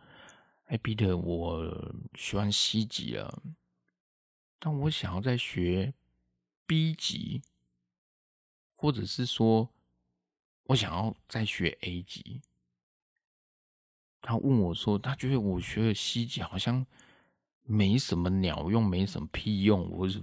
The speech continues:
想要再学 B 级。哎，这不是我讲的，哎，这是，这很多人，你们，们的老师，你们不要针对我啊，你们自己去，<laughs> 去问那些学生哦，他们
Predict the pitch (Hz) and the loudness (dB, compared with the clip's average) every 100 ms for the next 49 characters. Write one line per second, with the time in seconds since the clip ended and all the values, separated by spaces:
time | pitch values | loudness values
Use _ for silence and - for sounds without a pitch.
0 | 135 - 156 190 - 131 - 131 - 87 | -4 -2 0 -2 -2 -6 -2 -2 -2 -4
1 | 90 120 - - 135 _ _ _ _ _ | -4 -4 -10 -12 -14 _ _ _ _ _
2 | _ _ _ _ 113 98 92 - - 170 | _ _ _ _ 0 0 -2 -12 4 4
3 | 160 147 120 175 123 110 - 76 78 78 | 6 4 6 6 8 6 6 2 2 2
4 | 80 73 - 147 165 180 - _ _ - | 2 0 -2 -2 0 -2 -2 _ _ -6
5 | 190 185 113 98 95 131 143 113 87 - | 6 6 8 6 6 6 6 6 4 2
6 | _ - - _ _ _ 95 90 90 90 | _ -20 -20 _ _ _ -4 0 0 2
7 | 110 117 117 104 90 82 95 - 117 117 | 2 2 2 4 2 2 0 -2 2 4
8 | 92 87 85 101 110 104 101 107 87 71 | 4 2 4 4 6 6 8 8 8 4
9 | - - 139 - _ _ _ - 98 92 | -2 -6 -8 -14 _ _ _ -2 2 4
10 | 95 92 123 107 117 120 - 392 415 - | 4 2 4 4 8 8 8 -4 2 2
11 | _ _ _ _ - - - - _ _ | _ _ _ _ -18 -16 -16 -20 _ _
12 | 123 117 117 117 110 107 104 - 90 85 | 4 6 8 6 8 6 6 6 4 4
13 | 92 90 80 - - _ _ _ _ _ | 0 0 0 -4 -12 _ _ _ _ _
14 | _ _ _ _ _ 139 147 131 | _ _ _ _ _ 2 4 4